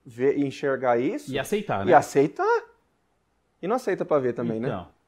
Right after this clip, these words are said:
Speaker 1: Eu tenho que aceitar. Se eu, se eu não aceito, quer dizer, eu não estou preparado, eu não estou preparado pra entrar numa empresa e falar, "Olha,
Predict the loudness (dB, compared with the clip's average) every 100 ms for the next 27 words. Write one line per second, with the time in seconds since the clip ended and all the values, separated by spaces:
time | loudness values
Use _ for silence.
0 | _ -4 0 2 2 2 2 6 4 4
1 | -4 _ 2 2 2 2 2 0 0 -2
2 | -2 -4 -2 0 0 -2 0 0 0 -2
3 | 2 4 4 2 0 -8 -10 _ 0 2
4 | 2 2 0 -2 -4 -6 -6 -4 -4 -4
5 | -6 -10 -6 -6 -6 -6 -6 -4 -4 -4
6 | -2 0 4 4 4